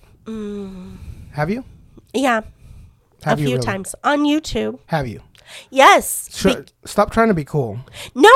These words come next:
Speaker 1: I have. I remember specifically
Speaker 2: Probably 'cause,
Speaker 1: one,
Speaker 2: probably 'cause
Speaker 1: 'cause
Speaker 2: I
Speaker 1: it
Speaker 2: showed you. But anyways, um, hey,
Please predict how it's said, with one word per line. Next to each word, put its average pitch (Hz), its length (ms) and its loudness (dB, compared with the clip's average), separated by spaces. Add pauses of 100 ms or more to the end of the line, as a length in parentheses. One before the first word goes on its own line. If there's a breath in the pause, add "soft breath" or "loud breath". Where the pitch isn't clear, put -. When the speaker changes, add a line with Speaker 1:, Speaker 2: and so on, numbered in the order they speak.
(120)
Speaker 1:
I 370 120 4
have. 427 380 2
I 277 60 2
remember 349 500 -2
specifically 359 760 -10
Speaker 2:
Probably 302 220 4
'cause, 392 100 4
Speaker 1:
one, 302 80 -4 (160 loud breath)
Speaker 2:
probably 196 160 2
'cause 311 100 0
Speaker 1:
'cause - 40 -2
Speaker 2:
I - 80 6
Speaker 1:
it - 40 6
Speaker 2:
showed 127 260 -2
you. 117 120 -10 (500 soft breath)
But 151 280 0 (160)
anyways, 156 540 2
um, 143 560 -2
hey, 175 120 0